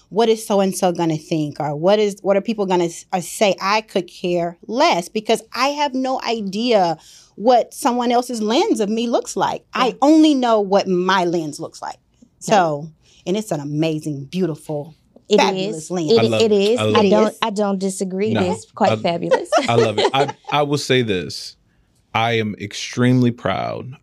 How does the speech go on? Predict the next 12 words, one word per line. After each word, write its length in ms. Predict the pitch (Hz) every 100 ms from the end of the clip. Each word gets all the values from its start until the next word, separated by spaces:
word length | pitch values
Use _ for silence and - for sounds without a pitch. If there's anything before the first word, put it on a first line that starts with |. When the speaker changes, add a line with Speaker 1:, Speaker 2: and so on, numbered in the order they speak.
| _
Speaker 3:
um, 440 | - 98 90 71 - _ - -
of 220 | 110 107
Black 280 | 98 104 -
women 240 | 104 104
in 160 | 104 107
general. 460 | 107 76 - - -
Speaker 1:
Mm-hmm. 140 | 220 220 - _ _ -
Speaker 3:
Uh, 100 | 104
specifically, 840 | - - - 156 151 139 - 110
of 140 | 113 -
course, 360 | 117 110 107
not 220 | 110 104